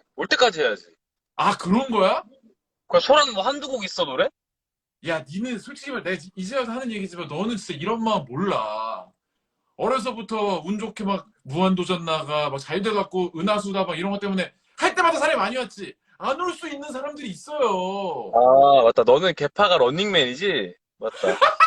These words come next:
Speaker 1: <laughs> 너 런닝맨 파-, 런닝맨 라인이잖아.
Speaker 2: 런닝맨이지. 아, 그렇지. 그렇지,
Speaker 1: 어.
Speaker 2: 그렇지. 런닝맨이지.
Speaker 1: 아이, 글쎄, 장담하는데 사람 아마 바글바글 할 거고, 그, 제가 그 사실은 걱정돼서 이거 요-,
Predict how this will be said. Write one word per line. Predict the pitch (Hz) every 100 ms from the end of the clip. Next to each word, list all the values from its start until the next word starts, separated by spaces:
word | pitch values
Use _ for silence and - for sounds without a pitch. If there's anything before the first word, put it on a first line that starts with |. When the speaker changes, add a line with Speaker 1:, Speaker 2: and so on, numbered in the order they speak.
| 640 622 640 587 587 - - - _ -
Speaker 1:
<laughs> | - 196 - 190 170 - - - - - - -
너 | 185
런닝맨 | 185 247 269 220
파-, | 175 143
런닝맨 | 160 214 240 240 214
라인이잖아. | 180 147 139 123 113 117 117
Speaker 2:
런닝맨이지. | 90 - 180 156
아, | 165
그렇지. | 202 226 - 147 - _ _ _
그렇지, | 208 208 -
Speaker 1:
어. | 113
Speaker 2:
그렇지. | 104 95 117 101 95
런닝맨이지. | 135 156 156 110 101 98 95 _ _ _ _
Speaker 1:
아이, | 101 127 135
글쎄, | - 135
장담하는데 | 127 123 156 190 185 170 165 180
사람 | 165 208 220 160
아마 | 110 117
바글바글 | - - 107 180 196 175 165
할 | 196
거고, | 185 165 170 196 156 87 - _ _ _ _
그, | - 147 165 160 - - _ _ _ _ _ -
제가 | 147 165 185 127
그 | - 156
사실은 | 214 214 185
걱정돼서 | 131 - 254 233 196 165
이거 | 120 117
요-, | 110